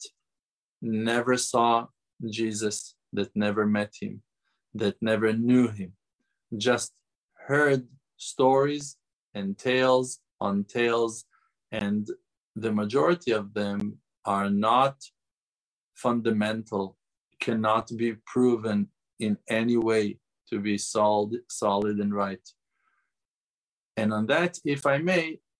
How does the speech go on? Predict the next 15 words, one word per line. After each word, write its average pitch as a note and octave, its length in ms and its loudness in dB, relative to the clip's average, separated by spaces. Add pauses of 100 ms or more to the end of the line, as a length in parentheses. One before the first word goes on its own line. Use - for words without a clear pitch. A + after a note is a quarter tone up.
(280)
I B2 120 -4
have B2 320 0 (720)
some A#2+ 400 -2
small C3+ 480 0
thing A#2+ 300 -2
that A2 220 0 (160)
I G#2+ 360 -2 (340)
want A2 480 -4
to - 100 -8
say, F#2+ 440 -4 (1000)
and A2+ 280 -2
to - 160 0
open D#3 360 0
my D3 140 0
heart C3+ 480 0